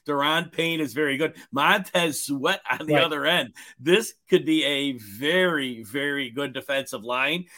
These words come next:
Speaker 1: And although they're adequate at corner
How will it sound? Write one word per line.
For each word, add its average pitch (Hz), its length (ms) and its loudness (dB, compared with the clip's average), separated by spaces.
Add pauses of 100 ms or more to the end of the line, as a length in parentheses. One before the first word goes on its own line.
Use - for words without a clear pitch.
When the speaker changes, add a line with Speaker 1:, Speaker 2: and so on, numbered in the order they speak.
(160)
Speaker 1:
And 160 140 2
although 185 680 2
they're 180 480 0 (340)
adequate 170 840 4 (840)
at 139 260 0
corner 151 680 -2